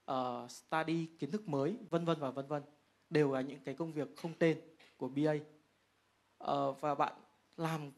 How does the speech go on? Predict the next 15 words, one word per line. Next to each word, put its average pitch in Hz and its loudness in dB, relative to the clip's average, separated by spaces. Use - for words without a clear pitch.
thế 147 -2
nào 165 2
để 123 -8
có 135 -6
thể 135 -2
xoay 180 0
sở 160 -2
được 120 -8
trong 156 -8
tám 143 -4
tiếng 143 -6
đấy 135 -4
và 151 -4
vẫn 139 -6
happy 196 -2